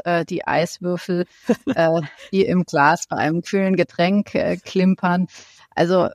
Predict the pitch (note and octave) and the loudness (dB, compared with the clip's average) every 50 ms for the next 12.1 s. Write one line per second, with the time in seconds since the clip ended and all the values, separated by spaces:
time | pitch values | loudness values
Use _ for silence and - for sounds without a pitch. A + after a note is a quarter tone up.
0 | - _ _ _ _ _ _ _ _ - - - - A3 G3 - - B3 A3+ A3+ | -10 _ _ _ _ _ _ _ _ -20 -12 -4 0 0 0 2 2 2 4 4
1 | A3 G3+ F#3+ F#3+ G3+ F#3+ - - - G#3+ - - G#3 A3 A3 G#3+ G#3 G3 - - | 4 2 2 2 4 4 4 2 -2 -4 0 2 2 4 4 4 2 0 0 -2
2 | - F#3+ G3 A3+ A#3+ - - A3+ G#3 - - C#3 E3+ F#3+ G3+ G3+ G3+ G3+ G3 - | -2 0 2 2 2 2 2 0 0 0 0 0 2 4 4 4 4 2 0 0
3 | D#3+ D#3+ F3 E3 F3+ E3+ F#3+ F3 - F3+ F3 - F#3+ - F#3 F3+ - - - - | 0 0 0 0 0 0 -2 -2 0 0 0 0 0 -4 -4 -4 -6 -8 -8 -8
4 | F3+ E3 E3 E3 E3 - - F3+ F3 D#3 D#3+ E3+ F#3+ G#3 A3 G#3+ G#3 G#3+ - - | -4 -2 0 0 0 0 0 -2 -2 0 0 0 2 2 4 2 2 0 -2 -6
5 | _ _ _ _ _ _ _ _ _ _ - - F#3 F#3+ F#3+ F#3+ F#3+ - - - | _ _ _ _ _ _ _ _ _ _ 0 2 4 4 4 2 0 -2 -4 -2
6 | - F3+ F3 F3+ F3+ F3 D#3+ F#3 F#3 F3+ - - F3 E3+ F3+ G3+ G3+ - G3 F#3 | 0 2 2 2 2 0 0 -2 -2 -2 0 0 2 2 2 2 0 0 -2 -6
7 | F#3 F3 - - E3+ C#3 - D#3+ E3 F#3 G3+ A3+ A#3+ - F#3 F3 E3+ E3+ F3+ - | -6 -6 -8 -6 -6 -4 -2 0 2 4 4 4 2 2 0 0 0 0 0 -2
8 | - F3 F3 - - - - E3+ F3+ G#3 A#3 A#3 - A3 A3+ A3+ - - G3 F3+ | -2 -2 -4 -4 -6 -8 -4 -2 0 0 0 0 2 2 0 0 0 0 0 0
9 | F3 - E3 D#3 E3 F#3 - G3 F#3+ F3+ F3 F3 F3+ F#3+ - - - - F3 D#3+ | 2 2 2 2 0 0 -2 -2 -2 -2 0 0 -2 -2 -2 -6 -4 -2 -2 -2
10 | - - F3+ F3+ F#3+ A3+ B3 A#3 A3+ G#3+ - - G#3+ G#3 G#3 - - G3 G3+ G3+ | -2 -4 -8 -4 0 2 2 2 2 0 -2 -2 0 0 2 2 0 0 0 0
11 | F#3+ G3 F3 F3+ - - - E3 F#3 G3 - - - - F#3 F3+ F3+ D#3+ - F#3 | 2 2 2 2 2 0 0 0 0 -2 -4 -6 -6 -4 -2 -2 -2 -2 -2 -2
12 | F3+ F3 | -2 -4